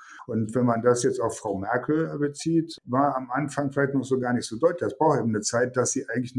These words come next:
eine integrative Figur ist, dass sie es schafft, diese verschiedenen Sch-, Seiten von Deutschland irgendwie zusammenzubringen. Das Wissenschaftliche,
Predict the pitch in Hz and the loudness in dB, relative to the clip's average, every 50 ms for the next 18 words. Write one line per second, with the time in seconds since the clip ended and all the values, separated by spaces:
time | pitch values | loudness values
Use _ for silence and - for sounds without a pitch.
0 | 117 117 117 120 120 - 151 165 170 - - 147 143 131 127 - - - 139 135 | -6 -2 -2 -4 -2 2 2 2 2 4 2 0 0 0 -4 -4 -2 -2 -2 -2
1 | 135 127 123 - 123 113 113 110 101 92 87 87 90 - - 107 101 - - 98 | -2 -4 -12 -12 -14 -14 -12 -10 -10 -8 -8 -10 -10 -10 -12 -10 -10 -8 -8 -8
2 | 98 98 - - 123 123 127 - - 127 120 123 113 - - - 95 - - - | -8 -8 -6 -4 -4 -4 -4 -4 -6 -6 -4 -4 -8 -10 -8 -10 -8 -8 -6 -4
3 | 175 170 156 151 143 139 131 127 123 - - - 135 127 123 120 120 120 110 104 | -4 -4 -2 -2 -2 -2 -2 -2 -4 -6 -10 -8 -4 0 0 2 0 0 -4 -6
4 | 110 120 127 143 143 139 143 139 123 - - 120 113 104 113 120 127 127 - - | -4 -2 0 0 0 0 0 -2 -2 0 -2 -4 -2 0 2 2 0 0 -2 -4
5 | 123 120 123 - 120 120 117 110 101 - - 107 98 107 120 139 151 147 143 - | -4 -4 -4 -6 -8 -8 -6 -8 -10 -10 -10 -8 -6 -4 -4 -2 -2 -2 -4 -6
6 | - - _ - - - 82 85 87 - _ _ - - 113 - - - 151 139 | -8 -8 _ -8 -6 -4 -4 -4 -4 -6 _ _ -4 -2 -2 -2 2 2 2 2
7 | - 156 - - - 139 135 - - 147 135 135 - - 147 151 156 | 2 -2 -2 -2 -2 -4 -4 -4 -4 -4 -4 -2 -2 -2 -2 -2 -2